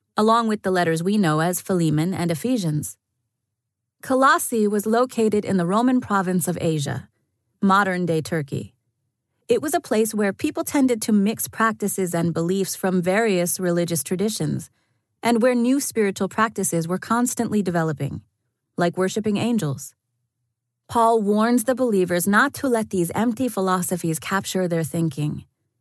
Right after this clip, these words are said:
Instead, they are to continue in the truth of the good news they heard in the beginning.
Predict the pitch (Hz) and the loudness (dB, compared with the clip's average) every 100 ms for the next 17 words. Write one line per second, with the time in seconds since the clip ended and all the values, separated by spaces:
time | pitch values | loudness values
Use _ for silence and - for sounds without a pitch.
0 | _ 202 208 - 262 240 185 - _ _ | _ 0 0 0 0 0 -2 -6 _ _
1 | - 208 277 262 220 214 214 196 - 269 | -2 2 2 2 0 -2 0 0 2 2
2 | 277 208 175 175 175 - 240 233 185 170 | 4 4 2 0 -2 -2 -2 -2 -2 -2
3 | 175 185 196 185 190 202 165 175 180 180 | -2 0 2 2 2 2 0 0 -2 0
4 | 196 180 170 165 160 185 180 151 156 | 0 0 0 0 0 0 0 0 -4